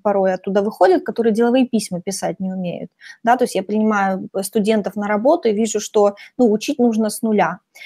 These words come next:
И мы вот в компании, кстати, стараемся, тоже объясняем, что таки-, такое налоги, а, из чего они платятся, куда они идут, то есть образовываем людей. Потому что сегодня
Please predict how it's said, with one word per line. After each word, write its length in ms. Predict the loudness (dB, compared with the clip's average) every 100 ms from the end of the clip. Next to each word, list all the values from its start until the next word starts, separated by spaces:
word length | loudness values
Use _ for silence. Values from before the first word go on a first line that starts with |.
| -6
И 80 | 4
мы 140 | 6
вот 100 | 4
в 60 | 2
компании, 420 | -2 2 4 2
кстати, 640 | 0 0 -2 0 0 0 -4
стараемся, 580 | -2 0 2 0 -2
тоже 220 | -4 -4 -2
объясняем, 480 | -4 -6 -6 -6
что 180 | -6 -8 -8
таки-, 300 | -4 -4 -4 -4
такое 280 | -6 2 4
налоги, 540 | 6 6 4 2 -2 -4 _ -20 -20 -14
а, 320 | -8 -8 -4
из 140 | -6
чего 180 | -2 2
они 180 | 4 4
платятся, 640 | 2 0 0 -4 -8 -8
куда 280 | -6 0 2
они 220 | 4 2
идут, 260 | 2 0 0
то 80 | -4
есть 140 | -2
образовываем 580 | -2 2 4 4 4 4
людей. 300 | 2 0 -2
Потому 140 | -4
что 120 | -8
сегодня 520 | -6 2 4 6 2